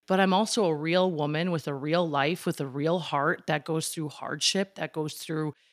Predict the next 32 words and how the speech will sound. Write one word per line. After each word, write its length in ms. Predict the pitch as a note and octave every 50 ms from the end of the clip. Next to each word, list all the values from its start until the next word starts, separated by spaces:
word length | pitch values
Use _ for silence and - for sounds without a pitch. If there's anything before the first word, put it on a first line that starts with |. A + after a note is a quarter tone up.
| _ _ -
pain, 480 | - - E3 C#3+ D3 D#3 E3 F#3 G3
that 180 | F3 E3 - -
goes 220 | E3 D#3+ D3 -
through 200 | - - D#3+ D3
struggle. 800 | C3 - - - - D#3 C3+ C#3 C3+ F3 F3+ F#3+ G#3 A3+ A3 - _ _ _ _ _ _ _
And 120 | F#3+ G3 G3
I 260 | G3 G3+ G#3 G#3 G#3
want 360 | G3 F#3 F3 F#3 F#3 - - -
to 120 | - G3
share 400 | - - - E3 D#3+ F3 G3+ G3+
that 180 | F#3+ D#3 - -
with 240 | D#3+ D#3+ - -
you 140 | D#3+ D#3+ D#3
and, 200 | D#3 D3+ D3+ D3+ -
and, 300 | D#3+ D#3 D3+ D3+ D3+ - -
and 180 | D#3+ D3 D3+
humanize 1000 | C#3+ - - - - F3+ G3+ A#3+ A#3 G3+ D#3+ C#3+ A2+ A2+ A2+ A#2 C3+ D#3+ - - -
myself. 760 | F#3 E3 D#3+ D3+ D3+ D3 C3+ - - E3 C#3+ G#2 G#2 F3 -
And 100 | - D#3+
I 220 | E3+ - E3 E3+ F3+
believe 640 | F3 G3+ F#3+ F#3 F3+ F3 F3 F3+ F3+ F3 D#3 D3 -
that 400 | F3 D#3+ D#3 D3+ D3+ D3 - - _ _ _ _ _ _ _ -
some 200 | - G3 F#3+ F#3
of 60 | F3
the 100 | F3 E3
best 400 | C3+ E3+ E3+ F3+ F#3 F3+ - -
leaders 600 | D#3 D3+ E3+ F#3 G#3 G#3+ F#3+ E3 D3+ D3+ D3+ - -
out 260 | - E3+ G#3 A3 A3 -
there 300 | F3 D#3+ D#3 D#3 D#3 -
are 180 | E3 E3 D#3+
extremely 800 | D#3 - - - - - F3+ F#3 G3 G3+ F#3+ F3+ F3 E3 D#3 D#3 -
humble. 800 | - - - - - C#3+ D3 D3 C#3 C#3+ C#3 E3+ A#3 C#4 -